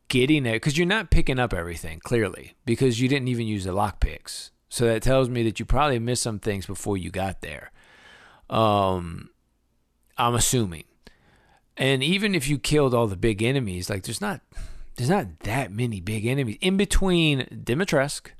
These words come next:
and that. And no matter how much money you have, that doesn't matter. Like, right after Dimitrescu,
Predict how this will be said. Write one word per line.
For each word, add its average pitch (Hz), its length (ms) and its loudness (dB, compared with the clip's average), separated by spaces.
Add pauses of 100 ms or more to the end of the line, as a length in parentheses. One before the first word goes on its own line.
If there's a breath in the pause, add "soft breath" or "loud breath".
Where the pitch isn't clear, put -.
(420 soft breath)
and 113 160 0
that. 117 200 0
And 139 140 2
no 165 60 4
matter 240 240 2
how 170 80 4
much 185 200 0
money 120 280 2
you 120 220 0
have, 113 280 0
that 147 80 0
doesn't 147 260 0
matter. 104 400 -2
Like, 104 280 -2 (500 loud breath)
right 143 340 4
after 165 200 4
Dimitrescu, 131 640 0